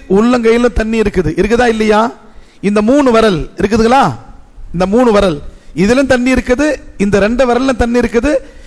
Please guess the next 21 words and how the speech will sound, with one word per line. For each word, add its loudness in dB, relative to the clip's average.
இந்த 4
உள்ளங்கையிலும் 2
தண்ணி 0
இருக்குது. 0
இந்த 0
முழு 4
கையும் 0
தலையில 0
போய் 4
மசாஜ் 2
செய்யணும். -2
எப்படி 0
செய்வது? 2
இப்படி 2
எடுத்துக்கணும், 0
பின்னாடி 2
முன்னாடி 2
பின்னாடி 0
கொண்டு 2
வரணும். 0
ஆயிடுச்சுங்களா? 0